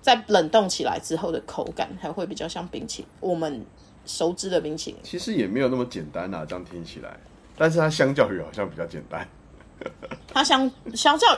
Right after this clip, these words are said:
Speaker 1: 它就是一个你想要做，自己做冰淇淋，
Speaker 2: 哦。
Speaker 1: 然后你不想要加那么甜的时候，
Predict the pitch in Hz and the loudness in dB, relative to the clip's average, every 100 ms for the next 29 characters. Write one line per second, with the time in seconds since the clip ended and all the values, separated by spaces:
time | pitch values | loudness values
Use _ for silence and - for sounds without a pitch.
0 | - 370 403 453 453 254 220 233 196 180 | 4 4 4 4 2 2 4 4 4 -2
1 | 156 165 160 233 - 233 165 - 330 - | -4 0 2 2 2 2 2 0 -6 -6
2 | 131 - 175 147 - - - - - - | -10 -4 0 0 -2 -16 -20 -20 -20 -6
3 | 180 196 170 139 - - - - 156 160 | -2 -2 0 -2 -4 -10 -16 -14 -6 0
4 | 202 240 175 254 247 214 214 175 226 180 | 4 4 2 2 4 6 6 4 4 0
5 | - 175 117 151 143 110 151 - | -2 -2 -2 -2 -4 -4 -4 -6